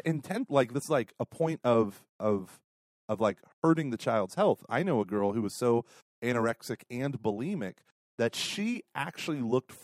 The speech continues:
forward, looked forward to getting the effects of the, of, of hyper malnutrition, you know, of, like,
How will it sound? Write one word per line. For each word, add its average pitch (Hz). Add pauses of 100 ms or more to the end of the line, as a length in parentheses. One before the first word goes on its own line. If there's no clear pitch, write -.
(160)
forward, 131 (640)
looked 139
forward 143 (480)
to 120 (540)
getting 135
the 120
effects -
of 98
the, 98
of, 98 (160)
of 92 (600)
hyper 104
malnutrition, 104
you 95
know, 95
of, 90
like, 92